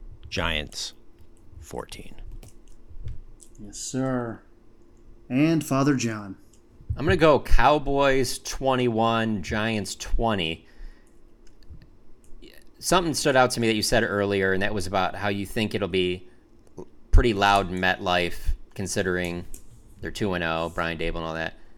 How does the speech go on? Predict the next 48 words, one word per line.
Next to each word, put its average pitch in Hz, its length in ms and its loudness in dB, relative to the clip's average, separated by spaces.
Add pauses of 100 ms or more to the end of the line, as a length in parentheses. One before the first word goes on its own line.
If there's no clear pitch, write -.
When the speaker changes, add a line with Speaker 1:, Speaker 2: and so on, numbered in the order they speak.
(460)
Speaker 3:
I - 60 -8
can 107 120 -4
promise 117 340 6
you 101 100 2
will 92 80 2
not 92 200 2
be 92 80 -2
louder 82 360 0
than 80 140 -6
it 80 80 -6
was 82 180 -4
in 82 100 -8
Minnesota 82 440 -4
on 78 120 -6
that 73 120 -10
Sunday 82 260 -8
night. 78 220 -10
I 87 80 -4
do 98 100 -2
not 101 200 2
think 90 180 -4
that'll 85 200 0
affect 92 340 0
Cooper - 240 -4
Rush, 92 320 2 (160)
who 143 140 2
did 185 180 8
spend 120 480 4 (840)
about 185 260 6
two 190 140 6
months, 143 520 0 (140)
maybe 139 240 2
three, 120 420 2
as 147 200 4
a 117 40 0
New 101 80 0
York 92 220 2
Giant 87 280 0
in 87 60 -12
twenty 92 220 -2
twenty. 87 280 -6
Speaker 2:
Yeah. 170 280 0 (100)
Speaker 3:
Um, 98 440 4
I 131 120 4
think 151 160 0
he'll 160 80 8
be 143 120 4
fine. 117 420 4